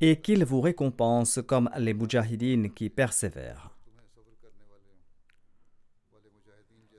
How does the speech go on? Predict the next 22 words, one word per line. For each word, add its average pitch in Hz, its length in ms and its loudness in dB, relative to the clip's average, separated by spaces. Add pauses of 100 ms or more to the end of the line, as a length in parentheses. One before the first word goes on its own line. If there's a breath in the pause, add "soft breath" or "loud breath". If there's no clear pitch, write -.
(260)
Le 156 220 2
calife 170 340 0
Abu 127 200 0
Bakr 160 260 0
radiyallahu 123 480 0
anhu 110 340 -2
a 123 60 -12
envoyé 110 340 -2
cette 113 220 -6
lettre - 300 -6
par 98 120 -4
l'entremise 107 540 -4
d'Anas 92 340 -6
bin 87 100 -10
Malik. 85 420 -10 (580 soft breath)
Anas 147 300 0
déclare, « 71 560 -10 (120)
Je - 180 -4
suis 135 340 -4
arrivé 110 440 -2
au 147 80 -2
Yémen 101 460 -6